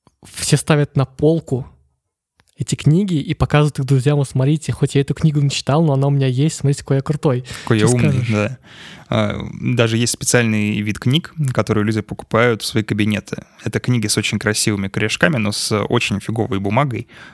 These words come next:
Speaker 2: внутри, потому что они не созданы для того, чтобы их, э, читать,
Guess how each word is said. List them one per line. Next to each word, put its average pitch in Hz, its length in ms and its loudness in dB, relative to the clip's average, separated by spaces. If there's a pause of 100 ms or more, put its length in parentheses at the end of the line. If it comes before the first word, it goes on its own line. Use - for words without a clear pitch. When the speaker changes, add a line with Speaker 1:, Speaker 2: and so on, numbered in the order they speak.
Speaker 2:
внутри, 110 240 -2
потому 113 300 0
что - 160 0
они 131 140 2
не 127 200 0
созданы 113 500 0
для 98 160 0
того, 101 300 -2
чтобы 95 360 -4
их, - 300 -6
э, - 340 -4
читать, - 480 -2